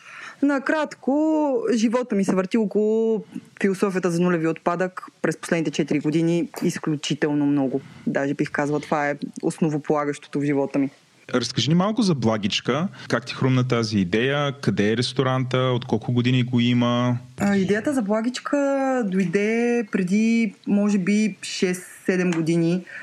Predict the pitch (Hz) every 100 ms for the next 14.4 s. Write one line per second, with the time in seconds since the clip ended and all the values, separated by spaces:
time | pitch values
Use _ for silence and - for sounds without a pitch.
0 | - 160 160 160 - 156 170 226 240 -
1 | 202 202 196 185 185 - 170 190 196 196
2 | 190 190 175 214 - - - - - 185
3 | 185 190 202 202 196 180 190 196 196 190
4 | 185 151 - - - 196 185 190 190 185
5 | 170 175 175 185 185 165 - 180 247 202
6 | 208 180 170 196 190 175 165 180 - 160
7 | 160 156 170 - - 165 196 180 180 175
8 | 170 165 151 160 151 147 160 147 147 208
9 | 240 - - - - 180 185 - 190 185
10 | 185 180 175 165 165 175 170 165 160 165
11 | 165 165 156 165 160 156 151 156 170 143
12 | 147 147 160 196 220 214 190 165 - -
13 | 156 - _ - 160 156 156 175 170 175
14 | 160 147 160 151